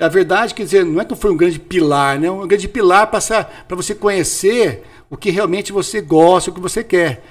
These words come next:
Porque quando eu fiz contabilidade, às vezes, a, a verdade, antes de eu fazer contabilidade,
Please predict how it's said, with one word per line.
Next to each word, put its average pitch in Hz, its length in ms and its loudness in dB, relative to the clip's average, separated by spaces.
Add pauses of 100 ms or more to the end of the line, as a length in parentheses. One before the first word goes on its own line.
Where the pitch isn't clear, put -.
(160)
Porque - 180 -8
quando 202 240 -2
eu 196 80 4
fiz 175 220 0
contabilidade, 160 800 -2
às 165 60 0
vezes, 196 200 2
a, 151 220 -6
a 170 60 -8
verdade, 196 420 0
antes 247 420 2
de 135 80 0
eu 175 80 4
fazer 156 360 -2
contabilidade, 143 1000 -4